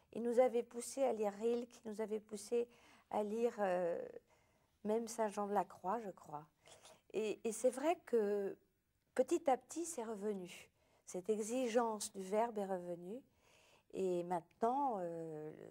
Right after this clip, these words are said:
quelquefois, le soir, avant de m'endormir, je lis des prières, euh, je lis la Bible, j'aime beaucoup Isaïe. Et je trouve que dans les Écritures saintes,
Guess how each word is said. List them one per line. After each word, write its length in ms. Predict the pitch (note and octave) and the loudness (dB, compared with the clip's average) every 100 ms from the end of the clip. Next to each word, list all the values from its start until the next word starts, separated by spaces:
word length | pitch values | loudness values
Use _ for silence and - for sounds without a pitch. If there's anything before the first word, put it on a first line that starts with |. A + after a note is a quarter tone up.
| - - | -16 -8
quelquefois, 560 | D#3+ D#3+ D#3 G3 B3 | -8 -8 -4 2 4
le 100 | A3+ | 2
soir, 260 | F3 G3 G3+ | 0 0 2
avant 240 | F#3+ F3+ | 2 -2
de 60 | F3 | -6
m'endormir, 640 | F3 E3+ F3 E3+ F3 B3 | -6 -4 -4 -4 -6 -6
je 140 | G#3+ F#3+ | -4 -4
lis 160 | F#3 | -4
des 120 | E3+ | -6
prières, 560 | E3 - G3 F#3 F#3 A#3 - - - - _ - | -8 -6 -2 0 0 -2 -6 -20 -20 -20 _ -10
euh, 640 | D#3+ D#3 D3+ D3+ C3+ - - | -6 -4 -4 -6 -8 -10 -12
je 140 | E3+ D#3+ | -10 -10
lis 200 | E3+ F3+ | -8 -2
la 140 | G#3 | 0
Bible, 480 | G3 F#3 G3 G3 E3 E3 E3 | -2 -6 -8 -6 -6 -6 -8
j'aime 180 | E3+ G3 | -6 -4
beaucoup 240 | F3+ F3+ | -4 -4
Isaïe. 480 | F#3+ F3+ G3+ F#3+ G3 G3+ - - _ _ | -4 -2 -2 -4 -10 -12 -20 -20 _ _
Et 60 | F3+ | -8
je 100 | F#3 | -8
trouve 380 | - C4 B3+ - | -2 -2 -2 -4
que 480 | - F#3 F3 E3+ E3+ | -4 -2 -2 -4 -4
dans 140 | E3+ | -6
les 180 | F3+ F#3 | -6 -6
Écritures 420 | G3+ - - F3+ | -8 -10 -12 -12
saintes, 320 | - A3+ B3+ | -6 -2 -2